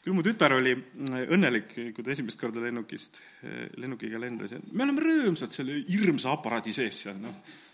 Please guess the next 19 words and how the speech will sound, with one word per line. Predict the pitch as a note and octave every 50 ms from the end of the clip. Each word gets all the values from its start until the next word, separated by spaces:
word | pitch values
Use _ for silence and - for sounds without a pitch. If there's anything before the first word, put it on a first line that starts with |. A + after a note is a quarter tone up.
| _ _ _ _
tegelikkuses, | - C#3 B2 C3+ G#2+ G#2+ G#2 - - G#2+ - C3 G#2 - - -
<laughs> | - - - D3+
mis | - - - C3+
väriseb | D3+ G#3 G#3 G3 D#3+ - E3 D#3 - - D#3
ja | D#3+ - - - F#3+ - - - - - D#3+ D#3 - - - - - - - -
tiivad | - F3 G3 F#3+ E3 D3+ D3+ D3 D3+
värisevad, | E3 F#3 F3+ D#3 D3+ C#3 - D3+ B2+ D#3+ C#3+ C#3 E3
vaatad, | D3+ D#3 D#3 - A#2 -
kas | - -
nad | C3+ C#3
ikka | _ - D#3 F#3+
otsast | F#3+ - - B2+ - - -
ei | A2 -
kuku, | - _ _ _ - C#3 C#3 C#3
aga | C3+ C3+
me | D3+ F3+
oleme | A#3 D#4 - -
seal | F4 E4+ E4+
rõõmsad. | F4+ E4 B3 E3 - - - - -